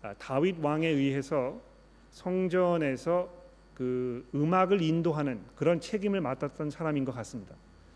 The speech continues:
그러니까 뭐 성전에 이제 그 성가대가 아마 있지 않을까 생각이 되고 또 그 밖에 악기를 가지고 하나님 찬송하기 위해서, 아, 이 음악을 연주하는 뭐 이런 사람들이 많이 있었을 텐데요.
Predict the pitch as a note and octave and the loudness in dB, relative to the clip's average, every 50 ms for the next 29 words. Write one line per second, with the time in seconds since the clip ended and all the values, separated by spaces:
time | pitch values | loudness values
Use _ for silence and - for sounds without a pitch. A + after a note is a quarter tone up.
0 | - - - - - C3+ B2 B2 C3 C3 - - D#3+ D#3+ D3 D#3 D3+ C#3+ D3 D3+ | -20 -20 -20 -14 -8 -6 -6 -4 -4 -4 -2 0 0 2 4 4 4 4 4 2
1 | C#3+ B2+ C#3+ C#3+ C3 B2+ - - F#3+ G3 F#3+ G3 F#3 E3+ E3+ D3+ D#3 D3 C#3 C3+ | 2 0 -2 -2 -4 -4 -4 -4 -4 0 2 4 4 4 6 4 4 4 4 2
2 | C3 C3 B2+ - C#3+ C3 B2 - C3+ - - E3+ D#3+ D#3 D3+ C#3+ B2+ C#3 B2+ A#2 | 0 -2 -2 -2 -2 -2 -2 -4 -6 -6 -4 0 2 2 2 2 0 -2 -4 -4
3 | C3+ E3+ - - - - - - - - - D3 C3+ - C#3 C#3 C#3 - E3 C#3 | -4 -6 -6 -8 -16 -20 -20 -20 -10 -4 -4 -2 0 2 2 2 2 2 2 2
4 | B2 C3 B2+ - - E3 D3+ D3+ C#3+ D3+ C#3 A#2+ C3+ B2+ D3 E3 G3 A3 - - | 2 2 0 2 4 4 4 4 2 0 -2 -2 -2 -2 -2 -2 -2 -4 -8 -4
5 | F3 E3 D#3+ D3+ - E3 E3 D3 E3 D#3+ D3 C#3+ C#3 C#3 C3 B2+ B2+ B2+ A#2+ - | -2 -2 -2 -2 -4 -4 -4 -4 -2 -2 -2 0 0 0 0 0 -2 -2 -2 -4
6 | D3+ D#3 - - - - - - - - - C3 B2+ C3 C3+ C#3 D3 F#3+ G3+ F#3+ | -6 -6 -6 -10 -16 -20 -20 -20 -14 -6 -4 -2 -2 0 0 -2 -2 -4 -4 -2
7 | E3 C#3+ E3 E3+ D#3+ E3+ E3 C3 C3+ C#3+ D3+ D3 D3 D#3+ C#3+ C3+ C3 B2+ B2+ C#3 | 0 4 4 4 4 4 4 4 4 2 2 2 0 0 0 0 0 0 0 0
8 | C#3 C#3+ E3 D#3+ D#3 E3 D#3+ D3+ D#3+ C#3+ C3 - - - E3+ F#3 D#3+ - E3+ C#3 | 2 2 2 2 0 -4 -2 -2 -2 -2 -4 -4 -4 -2 0 0 0 0 -2 -6
9 | - D#3 B2+ - C#3 C3+ D3 E3 D3 D3 - | -6 -6 -4 0 0 2 4 4 4 2 2